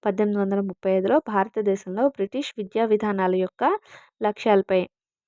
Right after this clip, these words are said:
మొకాలే వివరణ. పద్దెనిమిది వందల ముప్పై ఐదు నుంచి పద్దెనిమిది వందల ముప్పై ఆరు వరకు.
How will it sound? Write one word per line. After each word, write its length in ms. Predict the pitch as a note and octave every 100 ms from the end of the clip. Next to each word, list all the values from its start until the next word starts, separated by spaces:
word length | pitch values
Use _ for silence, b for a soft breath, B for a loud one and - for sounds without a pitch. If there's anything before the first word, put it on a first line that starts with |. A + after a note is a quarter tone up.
| _ _ _ G#3
మొకాలే 440 | G#3 G#3+ G3+ F#3 - _ _ _ _ _ _ _ _ _ _ _ _ _ -
వివరణ. 400 | A3 G3+ F#3+ F3+ F3+ _ _ _ _ _ _ _ _ _ _ _ _ _ _ -
పద్దెనిమిది 340 | A3 B3+ C#4
వందల 220 | C4+ B3+
ముప్పై 300 | B3+ G#3 -
ఐదు 200 | G#3+ G3+
నుంచి 280 | G3+ G3 D4+
పద్దెనిమిది 420 | - A3 G#3 G#3
వందల 240 | G#3 G3 C4
ముప్పై 300 | C4 - G3+
ఆరు 160 | G3 F#3
వరకు. 300 | F3+ -